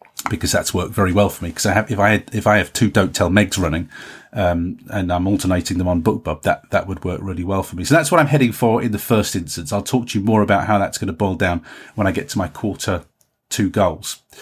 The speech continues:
Let's go through the general news then. And I just wanted to mention John Cronshaw's Stop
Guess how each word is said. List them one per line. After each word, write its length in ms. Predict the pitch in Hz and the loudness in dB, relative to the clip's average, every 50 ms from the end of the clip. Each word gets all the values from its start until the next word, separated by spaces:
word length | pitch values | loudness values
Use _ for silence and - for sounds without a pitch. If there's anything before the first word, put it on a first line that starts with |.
| - - - - - - - | -20 -18 -18 -18 -8 -6 -6
Let's 100 | 202 - | -2 0
go 140 | - 196 | 2 2
through 140 | - - 196 | 2 2 0
the 60 | 175 | 0
general 360 | 151 143 170 175 170 156 127 104 | 2 2 4 4 6 4 4 4
news 320 | 98 98 90 82 80 - | 2 0 -2 -4 -6 -6
then. 320 | - 90 82 85 95 - 123 | -8 -6 -6 -6 -8 -4 0
And 100 | 131 139 | 2 2
I 40 | 156 | 2
just 120 | 196 - | 2 2
wanted 220 | 240 208 - - | 0 -2 -2 -4
to 100 | - 160 | -4 -2
mention 520 | 151 165 160 156 - - - - 135 131 117 | 0 2 2 0 0 -2 -6 -6 -6 -4 0
John 240 | - 147 135 139 123 | 2 4 4 4 2
Cronshaw's 520 | - - 139 131 120 - - 131 120 - | 2 2 2 2 2 0 0 -2 -2 -2
Stop 360 | - - - 156 143 - - | -4 -2 0 0 0 0 -2